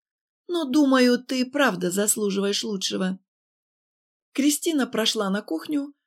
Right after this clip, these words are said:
открыла холодильник, как у себя дома, безошибочно найдя его под скрытой панелью, достала минералку, налила в кружку, которую тоже быстро нашла.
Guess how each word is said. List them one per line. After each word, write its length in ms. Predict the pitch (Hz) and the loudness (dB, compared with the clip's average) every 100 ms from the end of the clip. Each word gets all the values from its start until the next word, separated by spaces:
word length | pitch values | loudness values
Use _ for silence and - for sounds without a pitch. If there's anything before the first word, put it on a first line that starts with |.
| _ | _
открыла 460 | 208 214 - 311 208 | -2 0 -2 -2 -2
холодильник, 680 | 185 185 185 262 277 269 | -2 -2 0 0 0 -2
как 180 | 269 254 | -6 -6
у 40 | 254 | -6
себя 280 | 254 220 | -4 -2
дома, 420 | 220 226 214 208 - _ _ | 2 0 0 -6 -12 _ _
безошибочно 800 | 214 254 226 208 208 185 185 185 | -2 2 2 2 0 0 -2 -4
найдя 480 | 175 175 170 180 175 _ - | -4 -4 -2 -2 -4 _ -4
его 300 | 175 196 233 | 0 0 0
под 200 | 190 190 | -2 -6
скрытой 380 | - 190 180 | -2 -2 -2
панелью, 640 | 175 175 165 160 156 170 - _ - | -4 -6 -6 -8 -8 -12 -18 _ -2
достала 480 | 185 277 - 254 175 | 0 0 0 0 0
минералку, 720 | 170 175 196 202 - 190 190 _ - | -2 -2 -2 -4 -6 -6 -6 _ -2
налила 400 | 302 254 240 269 | 2 4 4 2
в 80 | - | -2
кружку, 420 | 285 330 - 147 | -4 -4 -6 -6
которую 420 | 208 196 180 175 | -4 -2 0 -2
тоже 300 | 202 269 196 | -2 -4 -4
быстро 360 | 175 190 - 160 | -6 -6 -6 -10
нашла. 500 | 151 - 151 151 | -8 -6 -8 -10